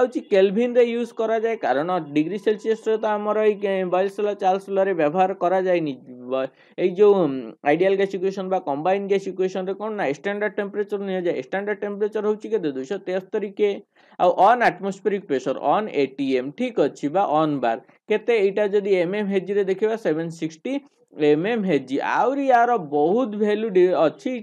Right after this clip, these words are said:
ଏଇ, ଆ, ପ୍ରେସରର, କିନ୍ତୁ ଆମର ସାଧାରଣତଃ ଏଇ ଦୁଇ ତିନିଟାରେ ହେଇଯାଏ ଆମର, କିନ୍ତୁ ନିଟ୍ରେ ଅ-, ସେ ଅଲଗା ଭାଲ୍ୟୁ ଗୁଡ଼ାକ ବି ଲାଗେ, ଟର୍କର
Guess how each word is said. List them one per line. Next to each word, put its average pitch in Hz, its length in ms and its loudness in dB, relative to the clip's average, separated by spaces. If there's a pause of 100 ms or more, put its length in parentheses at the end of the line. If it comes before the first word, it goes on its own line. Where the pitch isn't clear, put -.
(160)
ଏଇ, 180 120 6 (180)
ଆ, - 20 8 (300)
ପ୍ରେସରର, 147 520 0 (640)
କିନ୍ତୁ 175 320 -4
ଆମର 196 340 -2 (120)
ସାଧାରଣତଃ 180 500 -2
ଏଇ 196 160 2
ଦୁଇ 160 180 6
ତିନିଟାରେ 170 380 0 (180)
ହେଇଯାଏ 135 520 2 (100)
ଆମର, 117 360 -6
କିନ୍ତୁ 160 200 -8 (160)
ନିଟ୍ରେ 233 440 0
ଅ-, 185 280 2
ସେ 202 60 -2 (120)
ଅଲଗା 180 260 2 (100)
ଭାଲ୍ୟୁ 170 260 0
ଗୁଡ଼ାକ 156 220 0 (120)
ବି 226 160 -8
ଲାଗେ, 135 220 0 (100)
ଟର୍କର 127 420 -4